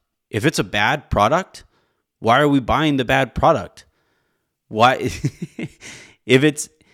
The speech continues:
if it's something that, like, I, so for example, I, I'm, I live out here in Texas, right?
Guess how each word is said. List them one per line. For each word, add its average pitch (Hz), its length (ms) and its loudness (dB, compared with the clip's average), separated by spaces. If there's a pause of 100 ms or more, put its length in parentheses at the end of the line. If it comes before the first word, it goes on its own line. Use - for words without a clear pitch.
(500)
if 135 140 2
it's 151 180 2
something 170 460 0
that, 139 260 0
like, 113 480 -4 (460)
I, 131 640 -4
so - 200 0
for 147 180 -4
example, 127 400 -2
I, 98 160 0
I'm, 107 280 0
I 107 140 -2
live 113 200 0
out 110 160 0
here 104 160 -2
in 95 80 -6
Texas, - 560 -6
right? 101 320 -4